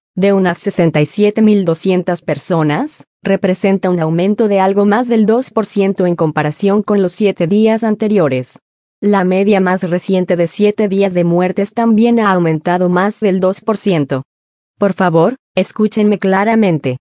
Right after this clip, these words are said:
Con este nivel de casos con variantes que se extienden, nos arriesgamos a perder por completo el terreno que tanto nos ha costado ganar, dijo Walensky durante una sesión informativa del equipo de respuesta covid diecinueve de la Casa Blanca el lunes.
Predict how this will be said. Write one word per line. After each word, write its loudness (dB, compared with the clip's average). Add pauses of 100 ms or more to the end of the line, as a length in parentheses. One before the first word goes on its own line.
(300)
Con 2
este 0
nivel 0
de 0
casos -4
con 0
variantes 0
que -2
se 2
extienden, 0 (200)
nos 2
arriesgamos 0
a -2
perder 0
por -2
completo 0
el 0
terreno 0
que -4
tanto 0
nos 0
ha 0
costado -2
ganar, 0
dijo 0
Walensky 0
durante 0
una -2
sesión -2
informativa 0
del 2
equipo 0
de 2
respuesta -2
covid 0
diecinueve 2
de 0
la 0
Casa -2
Blanca 0
el 0
lunes. -2